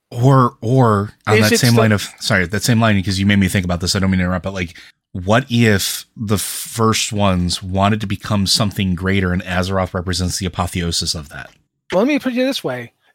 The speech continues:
Speaker 2: If they have to rebuild the final Titan, why will it be the final Titan? Is it gonna be the final Titan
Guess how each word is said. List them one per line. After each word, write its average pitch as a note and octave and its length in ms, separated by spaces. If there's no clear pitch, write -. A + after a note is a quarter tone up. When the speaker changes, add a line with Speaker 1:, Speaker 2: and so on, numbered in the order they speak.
Speaker 2:
If G3+ 140
they G#3+ 120
have C4+ 260
to D#4 120
rebuild G3+ 680
the F#3+ 80
final F3+ 460
Titan, B2+ 760
why G3+ 240
will C4 180
it A3+ 140
be A3+ 120
the G3+ 100
final G#3+ 500
Titan? A#2+ 520
Is D#3+ 140
it E3 60
gonna G3+ 180
be F#3+ 80
the E3+ 120
final F3 420
Titan G3+ 440